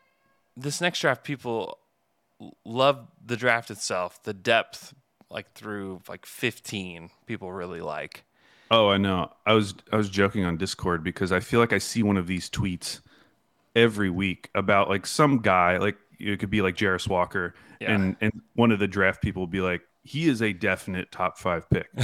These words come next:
Speaker 2: But I'll see
Speaker 1: <laughs>
Speaker 2: that tweet about a different guy every single week. Like, there's so many guys out there
Speaker 1: Uh-huh.
Speaker 2: who people would at least consider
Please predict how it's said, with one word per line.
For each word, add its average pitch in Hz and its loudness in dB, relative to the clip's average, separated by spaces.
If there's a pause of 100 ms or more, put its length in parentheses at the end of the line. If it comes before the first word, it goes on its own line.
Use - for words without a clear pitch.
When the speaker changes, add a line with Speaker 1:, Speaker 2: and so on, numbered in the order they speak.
(160)
Speaker 2:
But 127 6
I'll 123 6
see 135 0 (140)
Speaker 1:
<laughs> - -20
Speaker 2:
that 117 2
tweet - 0
about 107 2
a 104 2
different 104 -2
guy 92 0 (200)
every 113 2
single 98 -2
week. 92 -6 (260)
Like, 110 0
there's 123 4
so 151 2
many 151 2
guys 104 2
out 113 2
there 80 -10 (220)
Speaker 1:
Uh-huh. 113 -2
Speaker 2:
who 98 -4
people 113 -6 (400)
would 120 2
at 113 0
least 135 -2
consider 110 -2